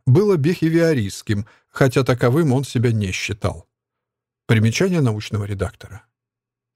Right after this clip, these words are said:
В тысяча девятьсот сорок девятом году философ из Оксфорда Гилберт Райл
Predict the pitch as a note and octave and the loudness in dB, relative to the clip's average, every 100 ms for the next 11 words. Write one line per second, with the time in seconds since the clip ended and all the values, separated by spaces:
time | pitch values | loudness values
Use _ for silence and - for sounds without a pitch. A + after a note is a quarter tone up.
0 | _ _ _ _ _ _ _ _ _ _ | _ _ _ _ _ _ _ _ _ _
1 | _ _ _ _ _ _ _ _ _ _ | _ _ _ _ _ _ _ _ _ _
2 | _ - D#3 C3 C#3 A#2+ C3+ B2+ B2+ - | _ 0 2 2 0 2 2 0 -4 -2
3 | B2 A2+ A#2+ A#2 G#2+ G#2 A2 A#2+ D3+ - | -2 0 0 0 -2 -2 0 2 0 0
4 | A#2 B2+ - G#2+ - A2+ - D3 D3+ - | 0 0 -2 -6 -2 -2 2 0 0 -2
5 | C3+ A#2+ B2+ A#2 C3+ G#2+ G#2 A2+ B2+ B2+ | 0 2 0 2 0 0 0 2 2 2
6 | B2 | -2